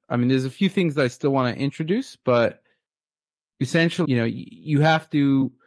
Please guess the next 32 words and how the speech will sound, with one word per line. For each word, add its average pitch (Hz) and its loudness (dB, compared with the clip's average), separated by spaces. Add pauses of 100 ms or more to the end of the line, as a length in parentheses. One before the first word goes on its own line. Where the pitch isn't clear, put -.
(760)
you 170 0
can't 226 2
just - -4
trust 156 0
what 143 4
other 135 4
people 131 -2
say 131 2
'cause, 113 -4 (100)
you 123 -4
know, 107 -2
every, 120 -2
everybody's 135 -2 (160)
body 127 0
works 120 -2
differently, 156 -2 (380)
and 117 0
you 117 2
have 127 0
to 120 2 (580)
take 143 0
control 147 2
of 156 -4
your 117 2
health 123 0
and, 117 -4
and 113 -4
look 131 -2
at 123 2
what 123 -2 (180)
your 127 0
body, 107 -2